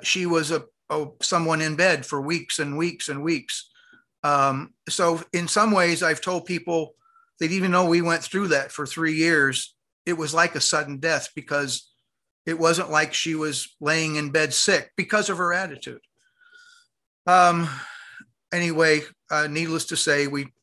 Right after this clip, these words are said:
I don't have to share what the outcome was. It was, um, a, a bitter, bitter pill from me and I, my two sons who were in their early twenties at the time. Uh, one lives in Korea, still, still does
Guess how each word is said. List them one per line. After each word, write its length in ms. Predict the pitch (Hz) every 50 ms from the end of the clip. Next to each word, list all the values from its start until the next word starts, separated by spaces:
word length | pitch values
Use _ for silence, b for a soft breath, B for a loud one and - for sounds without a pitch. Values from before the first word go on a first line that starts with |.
| _ _ - -
I 140 | - 139 143
don't 200 | 139 147 151 139
have 180 | 147 147 139 -
to 80 | 147
share 260 | 131 - - 156 147 143
what 160 | 147 139 143
the 160 | 156 143 147
outcome 420 | 147 151 147 - - 156 147 139
was. 300 | 139 139 139 143 143 139
It 120 | 151 143 139
was, 220 | 143 147 135 131
um, 320 | 139 135 135 131 135 131 _ b b b b b b b b b b b -
a, 240 | - 147 147 151 - -
a 140 | - 170 151 - - 131 -
bitter, 320 | 185 180 170 175 170 160
bitter 580 | 139 - 160 160 156 147 151 147 139 135 - - _ _ _ _ _ _ -
pill 240 | 165 151 147 147
from 360 | 143 - 160 139 135 147 - -
me 260 | 151 143 156 160 151 151
and 80 | 143
I, 140 | 131 135 139
my 220 | 135 139 139 143
two 180 | 139 - 170 156
sons 340 | - - 151 143 143 143 135
who 80 | 143
were 140 | 139 135 135
in 80 | 143 143
their 100 | 139 135
early 240 | 135 139 143 143 135
twenties 440 | - 147 151 147 139 143 135 127 135
at 60 | 123
the 80 | - -
time. 360 | - 131 135 127 131 131 127 _ _ _ _ _ _ _ _ -
Uh, 120 | - 143 135
one 200 | 135 143 147 143
lives 240 | 139 139 135 127 139
in 140 | 131 127
Korea, 420 | 127 - - 147 143 135 139 139 139
still, 240 | - - 160 165 165
still 260 | - - 185 175 160
does 480 | 143 135 123 131 139 - - - _